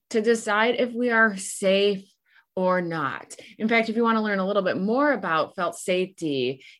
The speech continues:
go back to previous podcast episodes about the science of felt safety. There's an episode called Connection or Protection. It will help you kind of piece together this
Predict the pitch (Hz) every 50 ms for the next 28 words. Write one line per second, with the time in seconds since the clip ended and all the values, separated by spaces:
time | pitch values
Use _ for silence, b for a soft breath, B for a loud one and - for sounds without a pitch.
0 | _ - 208 208 214 214 190 202 185 190 214 - 196 170 180 - 202 175 165 170
1 | 160 - - 175 165 156 - 175 160 147 160 143 156 156 143 - 151 147 143 143
2 | 143 135 135 b b b b b b b _ 165 156 147 156 143 139 143 139 135
3 | - - 160 156 - 233 240 240 240 226 247 220 226 226 220 226 - 226 208 208
4 | 202 196 - 208 202 196 196 196 190 190 190 180 156 143 143 139 147 135 151 -
5 | - 147 151 143 131 - - 139 135 - - - 151 135 143 165 175 170 - -
6 | 170 151 151 151 - 151 147 135 - - 131 123 - - 247 247 - - - 247
7 | 233 233 226 226 226 220 226 B B B B B B _ - 190 196 190 202 190
8 | 190 196 190 185 175 165 - - - 202 190 190 - - 175 160 165 156 156 151
9 | 151 139 131 127 123 127 131 b b b b b b b b b - - 165 160
10 | 175 165 151 151 151 147 139 - - - -